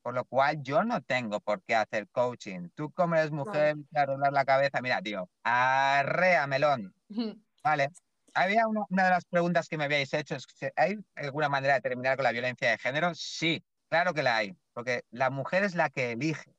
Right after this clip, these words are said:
Speaker 1: en la naturaleza, siempre la hembra elige al macho,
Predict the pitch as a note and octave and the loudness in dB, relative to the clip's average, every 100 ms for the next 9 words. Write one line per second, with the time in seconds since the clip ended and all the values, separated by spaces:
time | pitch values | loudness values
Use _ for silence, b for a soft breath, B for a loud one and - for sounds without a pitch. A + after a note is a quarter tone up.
0 | _ - G2+ G2+ G2+ G2+ G#2 - B2+ F3+ | _ -12 -10 -10 -8 -8 -8 -2 2 2
1 | E3+ E3+ - _ _ _ - D#3 G3+ B3 | 2 0 -2 _ _ _ -10 -2 0 2
2 | E3 B2 - A#2 A#2+ E3+ F3 C#3+ F3 A2 | 0 0 -4 0 2 2 2 0 -2 -8
3 | C3+ E3+ C#3 E3 - | -6 -4 -4 -6 -8